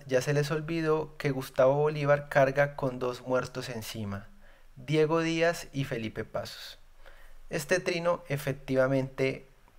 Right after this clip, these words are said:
puede pelearse, y aquí no se está diciendo que Bolívar haya asesinado o quitado la vida de Diego Díaz y Felipe Pasos. Y la expresión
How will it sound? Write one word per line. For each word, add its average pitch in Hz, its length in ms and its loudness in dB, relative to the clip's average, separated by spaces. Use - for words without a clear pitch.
puede 139 360 6
pelearse, 151 840 -2
y 127 120 -8
aquí - 540 -2
no 127 180 -2
se 127 80 -6
está 131 200 -2
diciendo 123 500 -4
que 123 100 -6
Bolívar 110 540 0
haya 117 420 0
asesinado 120 800 0
o 113 120 -6
quitado 110 400 2
la 123 120 6
vida 127 360 0
de 113 140 0
Diego 117 320 -2
Díaz 131 420 -2
y 131 60 -8
Felipe 110 400 -6
Pasos. - 480 -8
Y 135 60 -2
la 139 100 8
expresión 147 800 0